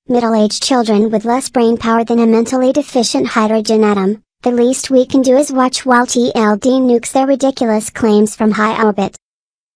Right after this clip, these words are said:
All right then, that's just about enough for me this time. When you go to watch the Holy Hallucinations videos, and you really should see the entire playlist, make sure you have the proper equipment available,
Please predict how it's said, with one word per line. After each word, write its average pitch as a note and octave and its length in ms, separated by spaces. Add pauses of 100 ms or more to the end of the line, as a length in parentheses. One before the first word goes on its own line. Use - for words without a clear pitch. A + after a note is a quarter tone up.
(160)
All B3+ 240
right C4 320
then, A#3 380 (180)
that's A#3 320
just B3+ 260
about A3 320
enough A#3 300
for A#3+ 140
me G#3+ 200
this A3 220
time. G3+ 400 (460)
When A#3 240
you C4+ 160
go A3+ 220
to B3+ 180
watch G#3+ 320
the B3+ 80
Holy A#3 340
Hallucinations A3 960
videos, G3 640 (220)
and B3+ 140
you B3 120
really C#4+ 240
should D4 260
see C4 220
the G#3+ 140
entire A3+ 420
playlist, A#3 540 (240)
make A#3+ 180
sure B3 260
you C4+ 220
have B3 180
the C4+ 80
proper B3 380
equipment A3 560
available, G#3 560